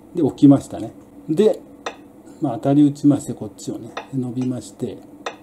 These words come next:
で、出て、まあ、今こっちを取りに行きましたね、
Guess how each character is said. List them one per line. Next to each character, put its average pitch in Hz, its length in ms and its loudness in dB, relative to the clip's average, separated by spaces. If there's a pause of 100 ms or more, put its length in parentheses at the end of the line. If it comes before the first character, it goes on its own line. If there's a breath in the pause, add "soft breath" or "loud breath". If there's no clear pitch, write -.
(220)
で、 135 80 -2
出 156 160 6
て、 113 160 -4
ま 170 140 2
あ、 170 40 4
今 185 180 4
こ - 180 -2
っ 139 60 -4 (120)
ち - 180 0
を 277 80 8
取 302 200 4
り - 40 6
に 107 120 2
行 - 60 -18
き - 60 -16
ま 98 140 -12
し - 60 -18
た 95 100 -16
ね、 151 160 -8